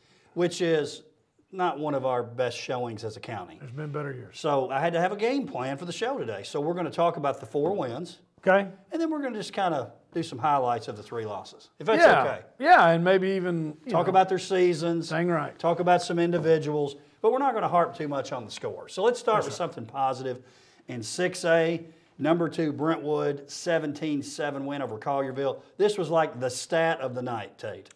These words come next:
Speaker 2: No doubt.
Speaker 1: They trail seven oh at the half. Seven nothing, seventeen offensive plays, and four rushing yards. But what do they do? Opening drive of the second half,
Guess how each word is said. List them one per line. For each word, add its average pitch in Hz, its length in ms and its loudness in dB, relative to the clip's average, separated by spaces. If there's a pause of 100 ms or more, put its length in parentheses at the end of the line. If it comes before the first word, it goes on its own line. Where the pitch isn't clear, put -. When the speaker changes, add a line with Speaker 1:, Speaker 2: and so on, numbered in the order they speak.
Speaker 2:
No 170 120 0
doubt. 143 340 -4 (260)
Speaker 1:
They 175 160 4
trail 180 400 2
seven 226 600 0
oh 185 260 4
at 135 100 -2
the 113 100 -6
half. 110 380 -4 (300)
Seven 233 460 4
nothing, 156 400 0 (280)
seventeen 254 1040 2
offensive 180 600 2
plays, 123 500 2 (640)
and 131 180 -6
four 165 240 2
rushing 147 420 0
yards. 92 420 -10 (120)
But 110 120 -10
what 143 180 -2
do 156 80 -2
they 160 160 0
do? 175 440 4
Opening 143 360 2
drive 147 320 2
of 117 60 -10
the 110 60 -12
second 165 400 -4
half, 165 380 -2